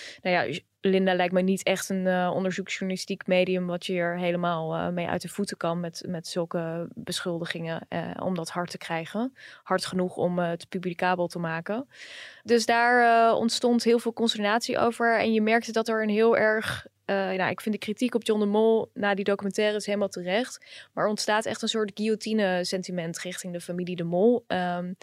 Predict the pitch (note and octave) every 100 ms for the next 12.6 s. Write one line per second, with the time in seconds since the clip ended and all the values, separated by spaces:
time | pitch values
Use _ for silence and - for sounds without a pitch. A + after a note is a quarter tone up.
0 | - - - G3 - G3 - - F#3 F3+
1 | F#3 F#3 F#3 F#3+ - F#3+ F#3+ G#3 F3 E3+
2 | E3 E3 E3+ - - - - - _ -
3 | E3 F3 F#3+ G#3 G#3+ - G3 - G#3+ A3+
4 | G3 - F3+ G#3 A3 - G3+ F#3+ G3+ F#3+
5 | G3 G3+ G3 G3+ G3 - F#3 F#3 F#3 F#3
6 | - - G3 G3 G3 G3 G#3 F3 F#3 F#3
7 | G3+ - G3 G3 - - - - - -
8 | - G#3 A3 G#3+ - A3 G3+ G3 A3 G#3
9 | G#3+ - G#3+ G#3+ G#3 - A#3 G3+ G3 G3+
10 | G3 - G#3 - G3+ G#3+ G#3 G#3 - G#3
11 | G#3 G3+ A3+ A3 G#3+ G#3+ G#3+ G#3 F#3+ G3
12 | G3+ G3+ G3 - - -